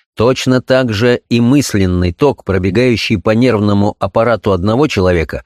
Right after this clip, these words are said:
вызывает соответственный ток в нервной системе другого человека. Стоит последнему уловить этот ток, и он в состоянии прочесть мысли своего соседа. Ученик и друг профессора Бернгейма,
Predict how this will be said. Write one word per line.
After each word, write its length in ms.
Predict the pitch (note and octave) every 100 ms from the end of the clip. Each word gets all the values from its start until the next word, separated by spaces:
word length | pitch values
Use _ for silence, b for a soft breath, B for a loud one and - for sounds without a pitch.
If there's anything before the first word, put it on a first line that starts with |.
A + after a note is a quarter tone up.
| b b
вызывает 560 | F2+ G2+ A2 C#3+ D3 -
соответственный 920 | - A2+ A2 C3 - - B2+ A#2 G#2+
ток 360 | - C#3 C#3+ -
в 120 | F#2
нервной 440 | F#2+ A2+ C3 B2+ B2
системе 580 | - G#2+ - B2 B2 B2
другого 540 | G2+ C3+ A2+ G#2+ E2+
человека. 600 | - F2 F2 E2 - D2 b b
Стоит 460 | - - D3+ C3+ -
последнему 760 | C3 - C#3+ B2+ A#2+ A#2 A#2
уловить 520 | - A#2+ B2+ B2+ C3+ B2
этот 280 | G2+ F#2 -
ток, 360 | D#3+ C#3+ - _ _ -
и 100 | G2+
он 340 | A#2+ C3 A#2+ -
в 80 | -
состоянии 800 | - B2 - B2 B2 B2+ A#2+ A#2
прочесть 720 | - G#2+ G2+ - A#2 - - _
мысли 400 | G2 A#2 - G#2+
своего 400 | - G2 G2 G2+
соседа. 480 | - G#2+ G#2+ D#2+ - _ _ _ _ b b b b
Ученик 640 | - G#2+ A#2 B2 C#3+ F#2 - -
и 100 | A2+
друг 280 | G2+ C#3 -
профессора 640 | A2+ G#2+ C#3 B2+ A2+ A2+
Бернгейма, 760 | F#2 A2+ A2+ B2 D3+ G2+ C2+